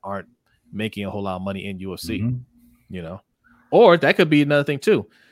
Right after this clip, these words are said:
Speaker 1: Sign some of these U F C fighters, these young U F C fighters that aren't making any money and say, "Switch to boxing."
Speaker 2: Yeah.
Speaker 1: Right?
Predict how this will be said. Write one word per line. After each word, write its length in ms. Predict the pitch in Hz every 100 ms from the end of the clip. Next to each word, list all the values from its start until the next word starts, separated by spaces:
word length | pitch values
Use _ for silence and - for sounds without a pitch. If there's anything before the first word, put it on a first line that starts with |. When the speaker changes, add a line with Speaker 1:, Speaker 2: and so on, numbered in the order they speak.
| _
Speaker 1:
Sign 280 | - - 147
some 160 | 156 156
of 80 | 143
these 260 | 139 135
U 140 | 139 131
F 60 |
C 160 | 135 131
fighters, 520 | - 123 123 117 117
these 200 | 120 95
young 400 | 101 131 143 139 -
U 120 | 120
F 60 | 107
C 160 | 120
fighters 400 | - 110 107 110
that 120 | 101
aren't 180 | 95 117
making 180 | 113 110
any 100 | 107
money 280 | 104 107 104
and 80 | 101
say, 380 | 107 101 98 - _ _ _
"Switch 240 | - 262
to 80 | 127
boxing." 340 | 117 - - _ _ _ _ _ _ _ _ _
Speaker 2:
Yeah. 140 | - 78
Speaker 1:
Right? 240 | 117 120